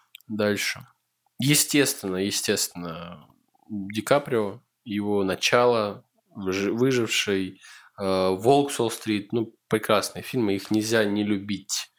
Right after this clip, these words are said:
Я не знаю, которые, людей, которые скажут: «Ну, это мне не нравится». Я таких людей не знаю. Вот. Э, «Собачья жизнь», вернёмся.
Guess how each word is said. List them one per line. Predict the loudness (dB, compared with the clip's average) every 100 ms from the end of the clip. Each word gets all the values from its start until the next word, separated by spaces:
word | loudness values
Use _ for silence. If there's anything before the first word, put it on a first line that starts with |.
| -20 -20 -20 _
Я | 2
не | 4
знаю, | 4 2
которые, | 2 -2 0
людей, | 0 0
которые | 0 0 0
скажут: | 2 2 2
«Ну, | 0 0 0 0 0 -2 -4 _ -20 -6 -6 -6 -16 -16 -16 -20 _ -4
это | -2 -4 0 2
мне | 4 4
не | 4 4
нравится». | 4 4 2 -2 0 2
Я | 2
таких | 0 -2 -4 -2
людей | 0 2
не | 0 -2
знаю. | -4 -8 -10 -18 -20 _ _ -14
Вот. | -12 -12 -14 -20 -20 -20 -20 -20 -4
Э, | 2 4 4 2 4
«Собачья | 4 6 4 4
жизнь», | 2 2
вернёмся. | 2 0 -2 -4 -8 -10